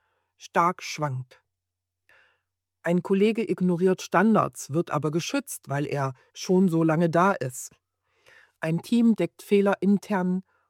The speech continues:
um Konflikte nach oben zu vermeiden. Nach außen wirkt das wie Zusammenhalt. Im Inneren entsteht große Spannung. Loyalität bedeutet, füreinander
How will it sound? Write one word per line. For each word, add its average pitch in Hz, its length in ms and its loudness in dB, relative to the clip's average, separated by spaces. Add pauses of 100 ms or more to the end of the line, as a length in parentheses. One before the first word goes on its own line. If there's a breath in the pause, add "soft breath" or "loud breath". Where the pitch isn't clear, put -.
(160)
um 226 160 -2
Konflikte 214 520 -2
nach 190 180 0
oben 220 280 2
zu - 160 -6
vermeiden. 127 600 -8 (1300 soft breath)
Nach 170 200 -4
außen 247 460 2
wirkt 226 200 0
das 214 160 -2
wie 185 120 0
Zusammenhalt. 143 880 -4 (760)
Im 156 180 -2
Inneren 170 720 0
entsteht 151 500 -6
große 185 520 -2
Spannung. 127 560 -8 (1400 soft breath)
Loyalität 180 840 4
bedeutet, 165 640 0
füreinander 156 720 0